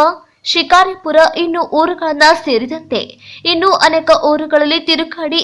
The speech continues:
ಎಟಿಎಂ ಗ್ರಾಹಕರನ್ನ ವಂಚಿಸುವ ಈ ಚಾಲಕಿ ಹೆಂಗಸು ಪೊಲೀಸರಿಗೆ ಮರೆಮಾಚಿ, ಗ್ರಾಹಕರಿಗೆ ಮರೆಮಾಚಿ ಸದೃಢವಾಗಿ ತನ್ನ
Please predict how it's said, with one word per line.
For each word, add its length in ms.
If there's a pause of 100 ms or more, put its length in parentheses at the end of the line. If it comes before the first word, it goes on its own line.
(140)
ಎಟಿಎಂ 380
ಗ್ರಾಹಕರನ್ನ 600 (160)
ವಂಚಿಸುವ 480 (200)
ಈ 20 (160)
ಚಾಲಕಿ 500
ಹೆಂಗಸು 380 (480)
ಪೊಲೀಸರಿಗೆ 600 (120)
ಮರೆಮಾಚಿ, 560 (120)
ಗ್ರಾಹಕರಿಗೆ 640 (120)
ಮರೆಮಾಚಿ 560 (440)
ಸದೃಢವಾಗಿ 720 (120)
ತನ್ನ 160